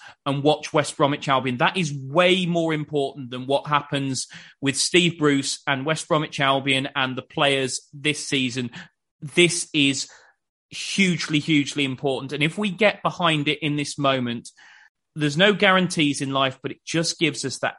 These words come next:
extra layer of protection against ever finding ourselves in a situation where we don't own our own stadium and it gets sold from under us by an owner who does not care enough about this, this club. Pete, I,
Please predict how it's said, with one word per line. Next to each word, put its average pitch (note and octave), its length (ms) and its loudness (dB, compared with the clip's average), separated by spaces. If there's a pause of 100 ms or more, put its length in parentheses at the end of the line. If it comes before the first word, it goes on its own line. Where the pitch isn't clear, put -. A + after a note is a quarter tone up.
(120)
extra E3+ 480 -2
layer D3 540 4 (340)
of - 160 0
protection C#3 760 -2 (320)
against C#3+ 420 -2 (140)
ever E3+ 300 4
finding D#3+ 380 0
ourselves C3 520 -2
in C#3 80 -4
a - 20 -6
situation C3 1040 -2 (320)
where C3 500 2
we C3 260 -8
don't D3 440 0 (200)
own C3 280 0
our B2+ 180 0
own B2+ 180 -2
stadium B2 480 -2
and A#2+ 60 -4
it A#2+ 100 -8
gets - 220 -6
sold B2+ 460 -4 (340)
from C#3 160 -4
under C3 260 -2
us A#2+ 200 -4
by B2+ 240 0
an C3 80 0
owner B2+ 260 0
who A#2 140 -10 (120)
does C3+ 220 -2
not C3 300 -6
care B2 320 0
enough B2 340 -8
about A#2+ 300 -4
this, - 340 -10
this C3 220 -12
club. A#2+ 300 -2 (720)
Pete, F3+ 400 2
I, E3+ 160 2